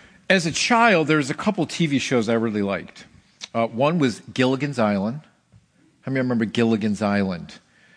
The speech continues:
How come so many people could come on the island, but they could never get off the island? I never understood that. And all the food, and,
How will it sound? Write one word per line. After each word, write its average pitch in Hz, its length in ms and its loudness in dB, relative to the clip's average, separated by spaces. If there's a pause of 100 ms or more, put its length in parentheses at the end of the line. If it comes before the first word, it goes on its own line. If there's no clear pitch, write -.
(180)
How 185 160 0
come 226 240 0
so - 240 0
many 196 140 4
people 160 240 -4
could - 160 -8
come 139 280 -4
on 117 220 0
the 135 140 -2
island, 143 680 -2 (300)
but 120 120 -4
they 143 140 4
could 131 160 -4
never 139 220 2
get 127 260 -4
off 113 380 0
the 139 100 2
island? 139 560 0
I 120 80 -4
never 147 320 0
understood 127 540 -2
that. 101 260 0
And 113 220 0
all 143 240 2
the 135 160 -2
food, 151 500 4
and, 117 220 -2